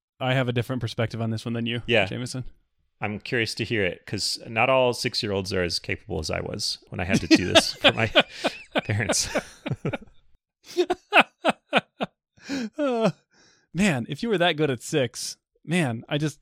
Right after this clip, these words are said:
Speaker 2: It's been downhill
Speaker 1: it's
Speaker 2: since
Speaker 1: no
Speaker 2: then.
Speaker 1: wonder you're
Speaker 2: <laughs> I
Speaker 1: so
Speaker 2: peaked,
Speaker 1: amazing as an adult.
Speaker 2: I peaked at six. <laughs>
Speaker 1: You peaked at six. <laughs> So I'm, I have, through context clues, I believe I know what company this is.
Speaker 2: Yeah.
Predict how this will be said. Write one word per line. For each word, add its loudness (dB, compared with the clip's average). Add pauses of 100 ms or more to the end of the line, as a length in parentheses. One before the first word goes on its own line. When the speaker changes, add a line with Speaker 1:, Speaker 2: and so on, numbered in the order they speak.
Speaker 2:
It's 0
been -2
downhill 0
Speaker 1:
it's 4
Speaker 2:
since 2
Speaker 1:
no 10
Speaker 2:
then. 8
Speaker 1:
wonder 6
you're 2
Speaker 2:
<laughs> 4
I 10
Speaker 1:
so 4
Speaker 2:
peaked, 6
Speaker 1:
amazing -2
as -2
an -2
adult. -4
Speaker 2:
I 4
peaked -4
at -2
six. -6 (340)
<laughs> -2
Speaker 1:
You -2
peaked 4 (340)
at 6
six. -12
<laughs> -2 (1160)
So 4 (240)
I'm, -2 (240)
I 4
have, 2 (160)
through 0
context 0
clues, 2
I 2
believe 2
I 4
know 4
what 0
company -2
this -10
is. -6
Speaker 2:
Yeah. 2